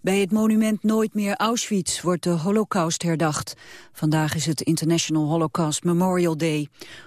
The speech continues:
Op zevenentwintig januari negentien vijfenveertig werd het vernietigingskamp Auschwitz in Polen bevrijd. De bijeenkomst in Amsterdam begint met een stille tocht. Daarna worden kransen gelegd bij het spiegelmonument Nooit meer Auschwitz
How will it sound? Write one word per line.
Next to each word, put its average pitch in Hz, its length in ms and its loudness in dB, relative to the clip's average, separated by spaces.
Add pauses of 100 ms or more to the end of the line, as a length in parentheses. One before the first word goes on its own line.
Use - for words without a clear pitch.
Op 147 160 -4
zevenentwintig 160 580 0
januari 160 500 2
negentien 160 420 0
vijfenveertig 170 680 0
werd 175 160 0
het 170 120 0
vernietigingskamp 175 880 0
Auschwitz 175 560 0
in 160 180 0
Polen 143 400 0
bevrijd. 156 540 0 (520)
De 147 100 -2
bijeenkomst 175 540 2
in 185 100 2
Amsterdam 190 440 2
begint 196 300 0
met 185 160 0
een 180 60 -2
stille 175 340 0
tocht. - 520 -4
Daarna 165 360 2
worden 151 240 -2
kransen 185 380 0
gelegd 160 340 -2
bij 151 180 0
het 151 120 -2
spiegelmonument 156 920 2
Nooit 151 260 0
meer 143 220 -2
Auschwitz 147 560 -2